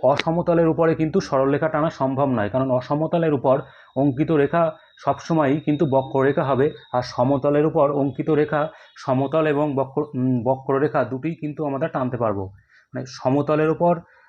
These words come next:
আহ, সরলরেখা বক্ররেখা টানতে পারবো, কিন্তু বক্রতলের উপর কোনো মতেই সরলরেখা অঙ্কন করা সম্ভব না। এরপরে আসছি সমতলের কয়েকটি ধর্ম।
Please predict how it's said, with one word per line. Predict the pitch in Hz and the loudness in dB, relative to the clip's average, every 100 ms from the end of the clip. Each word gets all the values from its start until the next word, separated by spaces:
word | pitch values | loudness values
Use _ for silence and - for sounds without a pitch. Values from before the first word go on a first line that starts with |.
| _ | _
আহ, | - - - _ _ _ _ _ _ _ _ _ | -10 -10 -12 _ _ _ _ _ _ _ _ _
সরলরেখা | - 135 143 147 160 170 | -2 0 2 0 0 0
বক্ররেখা | 156 139 156 156 165 | 0 0 0 2 0
টানতে | 156 151 147 | 0 -2 -2
পারবো, | 151 156 165 175 | -2 0 0 -4
কিন্তু | 151 147 131 156 135 | -6 -8 -4 -4 0
বক্রতলের | 127 131 - 156 156 165 170 | -2 -2 0 0 2 2 4
উপর | 170 - 139 143 | 2 2 2 2
কোনো | 147 139 160 | 0 -4 -2
মতেই | 175 170 147 170 | -4 0 0 0
সরলরেখা | - 135 139 147 160 | 0 0 2 0 0
অঙ্কন | 147 143 147 | 0 -2 -2
করা | 143 143 | 0 -2
সম্ভব | 139 139 143 | -2 -2 -2
না। | 131 98 101 - _ _ _ _ _ _ _ _ _ _ _ _ _ - _ _ _ _ _ _ _ _ _ _ _ _ _ _ - | 0 -4 -6 -16 _ _ _ _ _ _ _ _ _ _ _ _ _ -20 _ _ _ _ _ _ _ _ _ _ _ _ _ _ -2
এরপরে | 151 156 170 | 0 0 0
আসছি | 170 - - 139 165 _ _ _ _ _ _ _ _ _ _ _ _ _ _ _ | 0 -2 -4 -4 -4 _ _ _ _ _ _ _ _ _ _ _ _ _ _ _
সমতলের | - 135 147 156 160 | -4 -2 0 2 2
কয়েকটি | 156 151 151 | 2 -2 -2
ধর্ম। | 135 113 117 107 | -6 -2 -2 -4